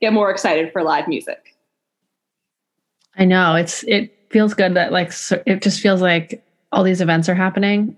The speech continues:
Speaker 2: It's like things are coming back to us.
Speaker 1: Yeah, it feels like, you know, life is in back to full bloom over here, which is so <laughs> nice. Okay, Alicia.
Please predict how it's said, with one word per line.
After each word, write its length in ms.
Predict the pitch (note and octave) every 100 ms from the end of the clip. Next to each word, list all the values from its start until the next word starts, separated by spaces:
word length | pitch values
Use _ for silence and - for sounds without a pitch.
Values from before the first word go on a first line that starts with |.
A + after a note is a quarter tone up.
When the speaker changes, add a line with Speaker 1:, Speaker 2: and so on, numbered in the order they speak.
| -
Speaker 2:
It's 140 | -
like 200 | E3+ D#3+ _ E3 -
things 220 | F#3 F#3
are 40 | F3
coming 200 | F3 D#3
back 200 | C3 -
to 80 | -
us. 400 | D#3+ - - - _ _ -
Speaker 1:
Yeah, 280 | A#3 F3 -
it 60 |
feels 160 | G#3 G3
like, 280 | F#3+ - _ _ _ G3+
you 80 | G#3
know, 160 | D3 F3
life 220 | F#3 F#3
is 160 | F3+ -
in 320 | F3+ E3+ F3
back 320 | - F#3+ -
to 120 | - -
full 180 | - F#3
bloom 180 | F3 C#3+
over 200 | - B2+
here, 300 | F3 - -
which 140 | - -
is 120 | E3
so 220 | - D3 -
<laughs> 460 | G#3 - _ -
nice. 200 | - - C4+ - - _ - - - _ _ _ _ _ _ _ - -
Okay, 380 | F3+ F#3 D4 - -
Alicia. 460 | G3+ - - -